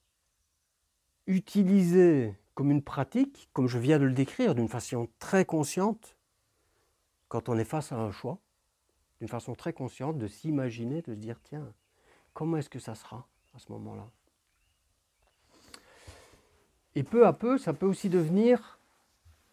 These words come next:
ça peut infuser quelque part notre manière de vivre. Donc c'est, cette conscience, elle, et c'est, c'est, c'est le, le but quelque part,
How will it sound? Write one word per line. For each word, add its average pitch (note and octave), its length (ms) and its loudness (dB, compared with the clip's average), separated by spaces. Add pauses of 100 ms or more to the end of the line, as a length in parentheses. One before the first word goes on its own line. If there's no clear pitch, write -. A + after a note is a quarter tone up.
(440)
ça - 140 -6
peut F3 200 -2
infuser G#3 640 4
quelque E3+ 240 -4
part E3+ 180 0
notre D#3+ 260 0
manière D#3 280 2
de C#3+ 120 0
vivre. C3 360 0
Donc B2 160 -4
c'est, B2 160 -6 (320)
cette - 240 -6
conscience, F#3 480 0
elle, C3+ 140 -2 (520)
et C3 100 -2
c'est, B2+ 320 -4
c'est, B2 300 -8
c'est A#2 180 -8
le, A2 560 -4 (180)
le A#2+ 120 -4
but G#3+ 300 0
quelque A2+ 280 -8
part, G#2+ 400 -8